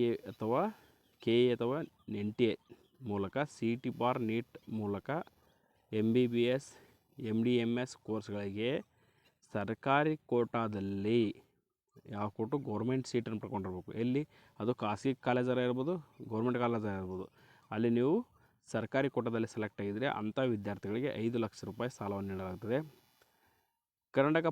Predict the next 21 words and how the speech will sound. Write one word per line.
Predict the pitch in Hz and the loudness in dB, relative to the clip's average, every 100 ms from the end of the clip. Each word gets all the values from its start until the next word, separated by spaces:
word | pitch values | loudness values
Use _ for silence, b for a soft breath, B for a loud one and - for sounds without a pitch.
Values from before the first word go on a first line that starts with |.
| 151 | 0
ಪರೀಕ್ಷಾ | 127 - 127 | 0 0 0
ಪ್ರಾಧಿಕಾರದಿಂದ | 123 120 120 117 110 104 104 | 0 0 0 -2 0 -2 -2
ಅಂದರೆ | 123 147 - | -2 -2 0
ಕೆ | 113 120 | 2 2
ಎ | 113 | 2
ಮೂಲಕ | 104 104 - 165 170 - - | -2 -2 -2 -2 -2 -12 -2
ಸಿ | 131 | 0
ಇ | 135 | 2
ಟಿ | 139 120 | 0 -2
ಅಥವಾ | 120 120 | 0 0
ನೀಟ್ | 113 107 - B B _ _ b b - | 0 -2 -8 B B _ _ b b -10
ಮುಖಾಂತರ | 107 117 117 110 | -4 -2 0 -2
ಮು-, | - | -2
ಆಯ್ಕೆಯಾದ | 110 110 107 104 123 156 120 | -4 -2 -4 -2 -2 -2 -2
ಬಿ | 117 | 0
ಡಿ | 131 131 | 2 0
ಎಸ್, | 135 - - B B 110 | 0 -8 -20 B B -2
ಬಿ, | 113 120 - - 113 | 0 0 -2 -6 -2
ಎಮ್ | 117 | 2
ಡಿ | 127 131 | 4 2
ಎಸ್ | 135 | 0